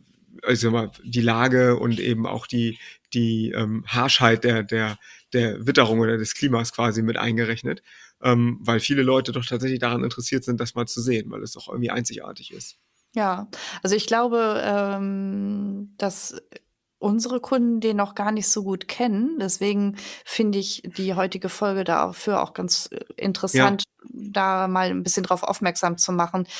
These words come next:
Speaker 2: weil viele fahren ja auch gar nicht mehr bis New Mexico. Die, äh,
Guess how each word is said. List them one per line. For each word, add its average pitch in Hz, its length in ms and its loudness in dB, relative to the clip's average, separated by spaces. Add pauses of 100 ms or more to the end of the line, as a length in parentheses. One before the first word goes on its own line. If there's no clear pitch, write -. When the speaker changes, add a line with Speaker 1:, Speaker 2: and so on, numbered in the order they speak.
(260)
Speaker 2:
weil 180 340 4
viele 190 560 2
fahren 214 380 0
ja 190 160 2
auch 170 140 -2
gar 165 160 0
nicht 165 200 -6
mehr 170 100 -2
bis 165 220 -6
New 175 100 0
Mexico. 170 460 -2
Die, 170 260 -4 (520)
äh, - 100 -2